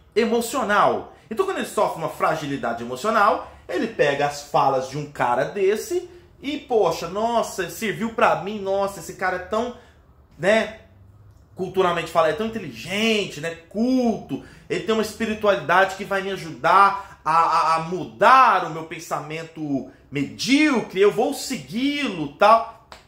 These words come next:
Balela, velho, balela. É só um ser humano de merda. Todos os seres humanos são uma merda, são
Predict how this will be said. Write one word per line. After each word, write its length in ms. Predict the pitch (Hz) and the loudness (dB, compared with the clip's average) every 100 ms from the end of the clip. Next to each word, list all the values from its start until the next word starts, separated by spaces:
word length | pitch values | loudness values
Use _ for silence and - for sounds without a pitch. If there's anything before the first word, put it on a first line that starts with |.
| _ _ _ _ _ _ _ _ | _ _ _ _ _ _ _ _
Balela, 640 | - 220 117 143 143 120 | -14 -10 -6 -4 -2 -2
velho, 280 | 101 95 95 | -4 -8 -14
balela. 640 | - 98 214 226 131 110 113 | -14 -14 -12 -10 -8 -8 -10
É 60 | |
só 240 | 180 - 302 | -10 -4 -4
um 60 | |
ser 260 | 285 - 208 | -4 0 0
humano 380 | 170 175 190 147 | 0 -4 -6 -6
de 100 | 135 | -10
merda. 720 | 113 117 131 123 107 95 92 - - - - - - | -10 -8 -8 -8 -10 -14 -16 -18 -20 -18 -18 -14 2
Todos 300 | 349 349 - | 2 2 -2
os 60 | |
seres 220 | 226 160 131 | 0 0 -2
humanos 460 | 165 226 196 - | -4 -4 -4 -8
são 120 | 233 | -8
uma 180 | 190 151 | -6 -8
merda, 420 | 113 135 151 117 | -6 -2 0 -2
são 160 | 120 233 | -4 -8